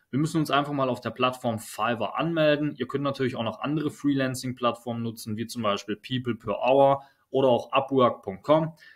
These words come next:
Da registriert ihr euch einfach. Das Gute daran ist, es ist komplett kostenfrei und da sind jeden Tag zigtausende Leute unterwegs, wo nach Dienstleistungen suchen.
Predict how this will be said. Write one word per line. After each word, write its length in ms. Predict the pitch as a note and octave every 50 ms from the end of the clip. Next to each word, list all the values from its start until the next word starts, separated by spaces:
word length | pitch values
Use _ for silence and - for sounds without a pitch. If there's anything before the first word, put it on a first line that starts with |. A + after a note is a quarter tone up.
| _ _ -
Da 120 | A#2+ B2
registriert 600 | B2 B2+ B2 B2 A#2+ - - - D3 D#3+ E3 E3
ihr 80 | E3 D#3+
euch 160 | C#3 D3 C3
einfach. 420 | C3 C3+ C#3 C3 - C3+ B2+ -
Das 220 | - - - - -
Gute 220 | C#3 D3+ D3+ D3
daran 260 | C3 A2+ A#2 B2 B2
ist, 160 | B2+ B2 A#2+
es 160 | A2+ G#2+ - -
ist 140 | - -
komplett 360 | - C3 C3 C3+ C3+ C3 C3 -
kostenfrei 680 | - C3+ C#3 - - - C#3 - - - A#2+ A#2+ B2
und 100 | A#2+ A#2+
da 80 | A2+ G#2+
sind 280 | - - A#2+ A2+ G#2
jeden 220 | G#2 A#2+ B2+ C#3 B2
Tag 340 | - A2 A2 A2 A2 - -
zigtausende 880 | - - C3 B2 - _ - - G#2+ G#2+ A#2 A#2+ A#2+ - B2 A#2+ A2+
Leute 300 | G2+ F#2+ G2 G#2 G#2+ G#2+
unterwegs, 640 | G#2 G2 G2 F#2 F2+ F#2+ B2 C#3+ D3 C#3+ - - _ _ _ _ _ _ _
wo 140 | A#2 B2 C3+
nach 240 | C3+ C3 B2+ - -
Dienstleistungen 840 | B2 A#2+ B2 A#2 - A#2 A2+ A2 A2 A2 - - A#2+ A#2 A2+ G#2+
suchen. 500 | A2 - - B2+ C3 C#3+ - - - -